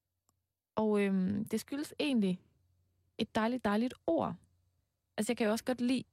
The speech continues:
at rose nogle gange, når journalister vælger at bruge nogle ord, som man ikke normalt bruger, og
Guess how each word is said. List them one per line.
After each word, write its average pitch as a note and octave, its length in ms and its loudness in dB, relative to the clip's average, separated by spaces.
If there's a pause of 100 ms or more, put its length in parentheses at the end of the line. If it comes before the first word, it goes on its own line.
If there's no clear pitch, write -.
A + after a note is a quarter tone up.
at G3+ 140 -6
rose G3 360 -2 (180)
nogle F#3+ 180 4
gange, F3+ 280 0
når G3 220 -2
journalister F#3+ 440 2 (120)
vælger F#3+ 320 0
at G3 80 -4
bruge G3+ 220 2
nogle G3+ 180 2
ord, C4+ 280 0
som G#3 160 -2
man F#3 100 4
ikke F#3+ 120 -2
normalt D4 360 0
bruger, A3+ 360 0
og F#3+ 280 -4